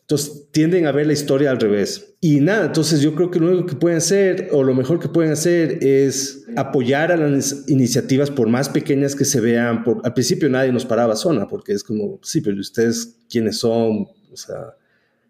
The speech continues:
¿qué han hecho? Pero reconocer que en esas comunidades es donde se está gestando de verdad el futuro del ecosistema y poner al emprendedor en el centro.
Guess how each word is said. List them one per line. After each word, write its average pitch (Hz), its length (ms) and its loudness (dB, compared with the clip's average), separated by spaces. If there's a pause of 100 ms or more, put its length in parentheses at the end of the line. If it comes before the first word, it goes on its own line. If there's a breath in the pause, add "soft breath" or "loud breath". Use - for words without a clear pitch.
¿qué 110 120 0
han 110 120 2
hecho? 110 800 -2
Pero 131 180 2
reconocer 131 540 0
que 175 100 -2
en 147 100 2
esas 156 220 -2
comunidades 135 560 2
es 120 100 2
donde 113 180 2
se 113 80 -4
está 120 240 -2
gestando 120 420 0
de 113 80 4
verdad 110 680 -2 (340)
el 107 140 0
futuro 120 500 0
del 110 140 2
ecosistema 110 880 -4 (680 soft breath)
y 120 120 0
poner 131 360 2
al 135 120 0
emprendedor 110 720 0
en 104 140 2
el 90 60 0
centro. - 420 -4